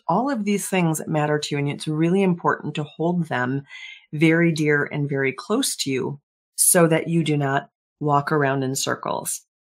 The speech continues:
And this reminds me of, I think it's from the I Ching,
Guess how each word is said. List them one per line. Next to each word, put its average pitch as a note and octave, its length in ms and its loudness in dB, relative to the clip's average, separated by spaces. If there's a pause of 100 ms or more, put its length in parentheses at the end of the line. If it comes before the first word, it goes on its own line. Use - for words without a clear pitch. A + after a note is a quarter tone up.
(200)
And E3+ 180 8
this F#3 380 4
reminds D3+ 500 2
me D3 180 -2
of, C3+ 480 -4 (1080)
I D3+ 100 2
think D#3 200 -2
it's D3+ 140 -2
from D3+ 200 2
the D3+ 200 0
I D3 40 0
Ching, D3 580 0